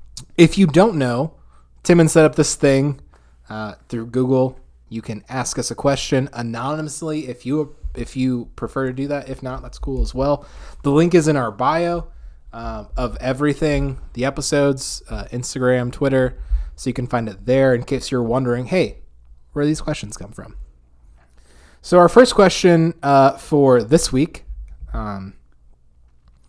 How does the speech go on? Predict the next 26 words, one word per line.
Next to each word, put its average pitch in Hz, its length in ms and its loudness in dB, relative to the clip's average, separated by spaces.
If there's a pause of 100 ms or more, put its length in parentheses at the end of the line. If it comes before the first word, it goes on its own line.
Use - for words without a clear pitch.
(960)
I - 440 -8
should 110 240 -6
have, - 180 -10 (280)
should 101 220 -10
have, 95 220 -12
uh, 95 260 -10 (120)
prefaced - 460 -4
this 107 140 -10
a 110 40 -10
little 98 140 -10
bit 104 60 -16
better. - 320 -10
Earlier 226 420 8
on 175 140 6
this 160 160 0
week, 147 160 2
I 160 40 0
think, - 360 2 (120)
I 135 40 -2
think 240 200 2
Monday's 135 420 6
episode, 127 500 2 (340)
we 208 140 -2
talked 180 320 -2
about, 151 460 0 (240)
uh, 120 300 -4